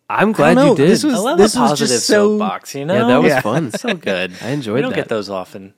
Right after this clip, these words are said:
Speaker 2: This was
Speaker 1: It's
Speaker 2: so
Speaker 1: true.
Speaker 2: new to me. And it
Speaker 1: Right.
Speaker 2: was, like, at this point that I was like, "Oh, okay,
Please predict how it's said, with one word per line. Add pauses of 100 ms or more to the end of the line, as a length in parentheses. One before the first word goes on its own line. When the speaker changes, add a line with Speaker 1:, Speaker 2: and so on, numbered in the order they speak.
Speaker 2:
This
was
Speaker 1:
It's
Speaker 2:
so
Speaker 1:
true.
Speaker 2:
new (320)
to
me. (380)
And
it
Speaker 1:
Right.
Speaker 2:
was,
like,
at
this
point
that
I
was
like,
"Oh,
okay,